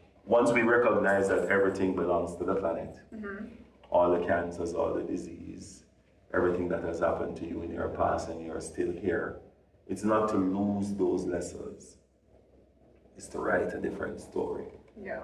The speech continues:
Speaker 1: It's to expand on that because those lessons are so important for how not to do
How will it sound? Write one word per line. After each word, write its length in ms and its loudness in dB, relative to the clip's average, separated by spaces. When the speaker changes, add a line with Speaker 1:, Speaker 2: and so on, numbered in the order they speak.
Speaker 1:
It's 120 -10
to 120 -4
expand 600 2
on 240 0
that 280 -6
because 340 2
those 240 4
lessons 400 0
are 160 2
so 800 0
important 960 0
for 300 2
how 340 2
not 300 -2
to 100 -14
do 200 -4